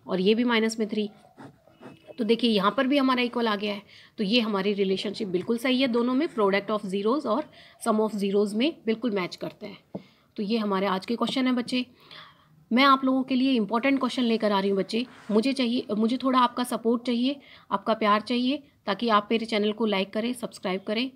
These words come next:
और बेल आइकन प्रेस करना ना भूलें। जितना हो सके इसे शेयर कीजिए बच्चे, ताकि सभी बच्चे और भी बच्चे इसका फ़ायदा उठा सकें।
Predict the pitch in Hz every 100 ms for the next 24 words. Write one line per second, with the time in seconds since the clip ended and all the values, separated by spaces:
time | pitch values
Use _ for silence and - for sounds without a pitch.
0 | - - _ - 196 190 208 196 202 202
1 | 190 - 202 220 220 208 180 175 170 180
2 | - 285 285 269 269 254 240 226 220 208
3 | 214 190 208 190 - 254 - - - 208
4 | 247 - 240 277 240 - 233 - 208 226
5 | 254 202 214 190 - 226 302 - _ 202
6 | 180 180 170 185 - -